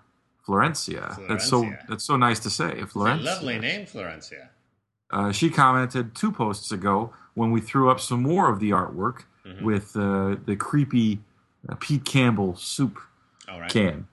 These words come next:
Speaker 2: Yes.
Speaker 1: And, uh, she just threw out a quick, uh, thing that she liked it.
Speaker 2: Thank you.
Speaker 1: Thank you, Florencia. What, what do you got, Paul?
Speaker 2: John, I have got some of the most exciting news,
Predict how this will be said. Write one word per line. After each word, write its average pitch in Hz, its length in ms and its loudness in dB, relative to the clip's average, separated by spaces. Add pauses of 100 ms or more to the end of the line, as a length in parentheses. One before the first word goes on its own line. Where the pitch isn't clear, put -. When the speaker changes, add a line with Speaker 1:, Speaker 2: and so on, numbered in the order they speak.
(260)
Speaker 2:
Yes. 87 240 -12
Speaker 1:
And, 110 340 4
uh, 104 280 4 (220)
she 123 200 2
just 104 200 0
threw 113 220 6
out 107 100 6
a 107 60 4
quick, 107 400 -2
uh, 110 440 -2 (540)
thing 120 180 0
that 123 100 2
she - 120 -4
liked 170 300 0
it. - 140 -4 (240)
Speaker 2:
Thank 120 240 -2
you. 123 220 -2 (1080)
Speaker 1:
Thank 220 240 2
you, 98 60 -2
Florencia. 90 480 0
What, 156 180 8
what 160 140 6
do 175 60 6
you 175 80 6
got, 101 220 2
Paul? 98 240 -2 (220)
Speaker 2:
John, 160 360 0
I 147 160 -4
have 143 140 -4
got 147 200 -2
some 139 100 -8
of 139 60 -6
the 143 80 -2
most 147 240 -4
exciting 139 560 -4
news, 135 500 -6